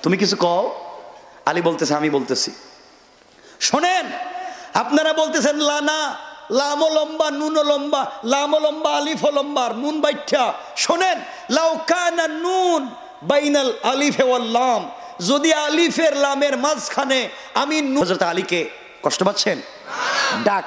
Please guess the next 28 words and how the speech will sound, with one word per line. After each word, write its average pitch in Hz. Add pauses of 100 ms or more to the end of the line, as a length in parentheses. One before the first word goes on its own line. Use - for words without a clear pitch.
দিলেন, 131 (420)
খাবার 160
খেতে 160
বসেছেন, 156 (440)
নবীজি 139
সবাইরে 135
বসাইছেন, 143 (360)
আলীরে 151
ডান 147
পার্শ্বে 170 (360)
আবু 143
বকর, 180 (480)
ওমর, 180 (420)
আবু 165
বকর, 185 (320)
ওসমান, 175
আলী, 175 (360)
সবাই 196
বসছেন। 170
সাহাবায়ে 156
কেরামকে 147
রসুল 156 (300)
নিজের 165
হাতে 156 (320)
খেজুর 151
দিচ্ছেন, 127 (260)
আর 147
বলতেছেন, 160